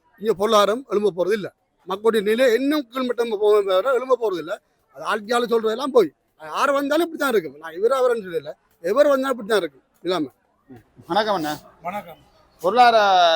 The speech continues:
Speaker 2: நெருக்கடிக்கு மத்தியில வந்து புது வருஷ கொண்டாட்டம் எப்படி இருக்கு?
Speaker 3: ஆ, இந்த முறை கொஞ்சம், ஆ, களகட்டை இல்ல.
Speaker 2: ம்.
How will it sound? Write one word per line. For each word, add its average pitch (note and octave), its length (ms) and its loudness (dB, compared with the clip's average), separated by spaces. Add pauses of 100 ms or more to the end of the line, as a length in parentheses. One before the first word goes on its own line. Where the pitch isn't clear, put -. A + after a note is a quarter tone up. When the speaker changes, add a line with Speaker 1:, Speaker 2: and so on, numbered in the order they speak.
(300)
Speaker 2:
நெருக்கடிக்கு G#3 420 -6
மத்தியில F#3+ 260 -10
வந்து F#3+ 200 -6
புது G#3+ 220 -8
வருஷ G3+ 260 -2
கொண்டாட்டம் F#3 360 -4
எப்படி F#3+ 320 -16
இருக்கு? E3+ 400 -8 (1120)
Speaker 3:
ஆ, F3 60 -8 (560)
இந்த E3+ 240 -8
முறை G#3+ 220 -2
கொஞ்சம், G3+ 320 -12 (960)
ஆ, E3 80 -4 (800)
களகட்டை G3 460 -2
இல்ல. A#2+ 260 -12 (100)
Speaker 2:
ம். A#2+ 240 -12